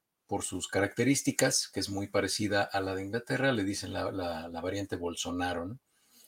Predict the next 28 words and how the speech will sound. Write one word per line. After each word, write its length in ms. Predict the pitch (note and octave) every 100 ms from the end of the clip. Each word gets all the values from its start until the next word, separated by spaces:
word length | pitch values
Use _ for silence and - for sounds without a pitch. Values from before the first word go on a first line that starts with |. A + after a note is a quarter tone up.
| _
Para 180 | E2+ D#2+
hacer 200 | - G2
una 140 | F#2+
hipérbola 480 | F#2+ F#2+ F#2 G2 F#2+
y 60 | E2
pegarle. 500 | D#2+ D#2+ D#2+ D2+ D#2+
Ya 100 | F#2
ven 120 | G2+
que 120 | F#2
ni 160 | F#2 F#2+
les 200 | F2 F#2
gusta 280 | G2 -
eso 180 | G2 G#2
de 60 | F2+
utilizar 460 | - E2 E2+ F#2+
la 80 | F#2+
salud 320 | - F2+ F#2+
pública 400 | - F#2+ F#2+ G2
para 220 | - F2+ -
pegarle 360 | F2+ F#2 F#2+
a 40 | F2
los 160 | F2+
políticos. 640 | - F2+ F#2+ - - - - - - - -
Y 80 | A#2+
entonces, 520 | A#2+ C3+ B2+ C3 -
la 220 | G#2+ A2+
otra 280 | C3 - D3
variante 600 | C3+ C3 C3 A#2 A#2